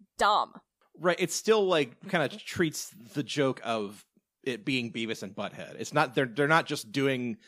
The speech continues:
Speaker 2: the whole joke of it is that Beavis and Butthead shouldn't be able to get away with it.
Speaker 1: That they are not cool guys.
Speaker 2: They are, that's, that's the joke. They are so not cool guys, 'cause the song is called Two Cool Guys.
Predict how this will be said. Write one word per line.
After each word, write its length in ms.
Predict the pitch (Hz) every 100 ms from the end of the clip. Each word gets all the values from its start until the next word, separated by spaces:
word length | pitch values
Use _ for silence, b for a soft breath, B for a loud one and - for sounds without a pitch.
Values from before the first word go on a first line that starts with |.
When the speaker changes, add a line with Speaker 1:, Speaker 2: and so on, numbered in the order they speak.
| b
Speaker 2:
the 80 | 127
whole 180 | 156 160
joke 220 | 165 165
of 60 |
it 100 | 131
is 200 | 127 131
that 180 | 139 -
Beavis 300 | 143 147 135
and 120 | 143
Butthead 380 | 127 131 135 113
shouldn't 720 | 104 - - 139 123 110 _ _ _ -
be 160 | 123
able 160 | 117 110
to 80 | 107
get 180 | 113
away 220 | 104 104 101
with 160 | 90
it. 100 | 92 - _ -
Speaker 1:
That 180 | 254
they 140 | 247 269
are 140 | 262
not 320 | 262 269 -
cool 280 | - 233 202
guys. 540 | 196 - 64 58 50 -
Speaker 2:
They 140 | 208
are, 280 | 208 190 185 175 -
that's, 280 | 190 - -
that's 320 | 214 196 -
the 160 | 147 170
joke. 320 | 165 151 - B 175
They 100 | 160
are 120 | 151
so 380 | - - 185 190
not 300 | 156 151 -
cool 280 | - 151
guys, 460 | 135 131 101 90 - b b
'cause 140 | 165
the 80 | -
song 260 | - 196 175
is 80 | -
called 260 | 156 135
Two 240 | - 160 139
Cool 320 | - 143 117
Guys. 400 | 123 107 87